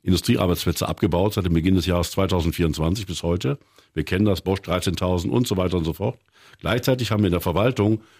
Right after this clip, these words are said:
über vierzigtausend neue Stellen aufgebaut. Der völlig falsche Weg, der in die Irre führt. Und wenn wir das umdrehen,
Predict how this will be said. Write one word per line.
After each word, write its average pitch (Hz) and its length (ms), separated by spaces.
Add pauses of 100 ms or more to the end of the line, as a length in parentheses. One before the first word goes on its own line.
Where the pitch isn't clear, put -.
über 135 220
vierzigtausend 107 640
neue 92 160
Stellen 98 320
aufgebaut. - 480 (360)
Der 95 120
völlig 127 400
falsche 101 340
Weg, 98 220
der 101 80
in 95 60
die 101 80
Irre 85 180
führt. - 240 (400)
Und - 80
wenn 92 100
wir 92 60
das 110 200
umdrehen, 123 640